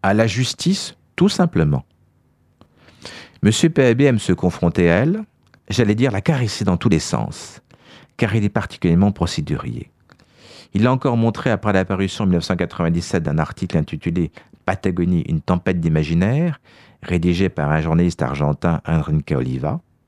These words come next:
Dans son assignation devant le tribunal d'instance, il a fait préciser que les tribunaux font régulièrement justice de ces allégations et cité le jugement du quatre juin mille neuf cent soixante et onze du même tribunal contre les cahiers nobles.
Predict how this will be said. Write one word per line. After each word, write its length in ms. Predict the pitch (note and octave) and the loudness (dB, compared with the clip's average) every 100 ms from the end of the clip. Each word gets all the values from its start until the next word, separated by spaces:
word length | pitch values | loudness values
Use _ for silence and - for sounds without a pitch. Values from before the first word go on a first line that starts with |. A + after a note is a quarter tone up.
| _ _ _ _ - | _ _ _ _ -6
Dans 100 | D2 | -6
son 200 | - A2 | 0 0
assignation 600 | A2+ - B2 G#2+ - A2+ | 0 0 0 0 0 0
devant 220 | F#2+ G2+ | 0 0
le 100 | G2 | -2
tribunal 400 | - B2+ A#2 G#2+ | -2 0 0 0
d'instance, 760 | F2+ E2+ - G2+ A2+ D3 - - - - - - | 0 -2 -2 0 2 0 -4 -12 -20 -20 -18 -4
il 140 | D3+ | -2
a 60 | - | 0
fait 140 | A#2+ | -2
préciser 580 | - A#2+ A2 G#2+ G#2+ G#2+ | -2 -2 -2 -4 0 0
que 80 | F#2+ | 0
les 100 | D#2+ | -2
tribunaux 460 | - A2+ G2+ G#2+ | -2 -2 0 0
font 160 | F#2+ F#2 | 0 -2
régulièrement 520 | E2+ G2 F#2+ F2 F2+ | -2 0 2 2 2
justice 380 | D#2+ F2+ - G2 | 2 -2 -2 -2
de 120 | E2 | -2
ces 220 | D2 D#2 | -2 -2
allégations 600 | D#2 D2+ D2+ C#2 - B2 C3+ - - - - | 0 0 0 -2 -4 -4 -4 -12 -20 -16 -10
et 60 | |
cité 340 | - D#2 - D#3 | -4 -2 2 2
le 220 | G2 G2+ | 4 2
jugement 380 | D2 - G2 G#3+ | 0 -2 0 0
du 140 | - | -2
quatre 300 | - - C#2 | -4 -6 -4
juin 200 | C#2+ B2 | 0 0
mille 80 | C3+ | 2
neuf 120 | E2+ | 0
cent 140 | - | -2
soixante 240 | E2 C#2 C#2 | -2 -2 0
et 80 | F2+ | 0
onze 140 | C#3 | 2
du 100 | F#2+ | 2
même 160 | G2+ F#2+ | 2 0
tribunal 500 | - C#2+ D2 G#2+ D3+ | -2 -4 0 0 -2
contre 300 | G2+ - F#2 | -4 -4 -4
les 80 | |
cahiers 260 | E2+ F#2 E2 | -2 -2 0
nobles. 460 | D2+ C2 - - | 0 -2 -6 -10